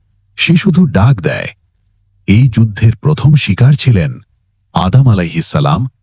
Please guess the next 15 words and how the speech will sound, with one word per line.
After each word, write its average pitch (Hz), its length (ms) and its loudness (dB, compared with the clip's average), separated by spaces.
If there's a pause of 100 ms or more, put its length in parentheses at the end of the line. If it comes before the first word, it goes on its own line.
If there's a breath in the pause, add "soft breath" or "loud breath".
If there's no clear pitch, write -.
(160)
আর 85 180 -4
হাওয়া 101 460 0
আলাইহিসসালাম। 110 800 -2 (1080)
কোরআন 143 380 2
বলে, 110 340 0 (880)
"শয়তান 113 640 2
তাদেরকে 87 480 0
কুমন্ত্রণা 120 720 2
দিল, 139 220 -4 (640)
যাতে 120 300 2
তাদের 143 320 2
গোপন 147 420 2
অঙ্গ 92 300 2
প্রকাশ 107 440 0
পায়।" - 340 -6